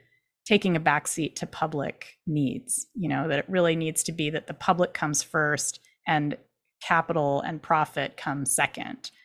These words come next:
Um, you know, if we wanna survive, like, if we wanna survive as a civilization, like, if there's always the option of just like, "Well, screw it, we don't care." And that's kinda where we are now. <laughs> I'd like to see us get a little closer to being,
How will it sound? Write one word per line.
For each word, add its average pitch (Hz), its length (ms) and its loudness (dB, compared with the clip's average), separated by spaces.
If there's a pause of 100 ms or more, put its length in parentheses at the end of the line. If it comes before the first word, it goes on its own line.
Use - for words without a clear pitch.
(300)
Um, 135 300 2
you 277 100 6
know, - 80 6
if 370 180 4
we 370 100 8
wanna 220 200 8
survive, - 580 -4 (160)
like, 175 140 0
if 240 140 4
we 277 100 8
wanna 262 220 12
survive 214 400 8
as 202 140 6
a 196 60 0
civilization, 165 760 0
like, 156 180 -2
if 226 180 4
there's 302 200 8
always 403 240 12
the 254 100 8
option 233 320 8
of 180 80 2
just 196 240 -2
like, 170 300 2
"Well, 156 360 2
screw 214 320 6
it, 165 200 6 (180)
we 190 80 2
don't 185 160 4
care." 156 380 0 (760)
And 175 540 4
that's 185 240 4
kinda 214 220 4
where 202 160 4
we 214 120 6
are 254 120 4
now. 175 540 2
<laughs> - 40 2
I'd - 1120 4
like 285 220 8
to 269 100 0
see 220 200 2
us 214 280 4 (380)
get 240 140 8
a 233 60 8
little 220 280 6
closer 196 440 2
to 196 160 -4
being, 165 540 0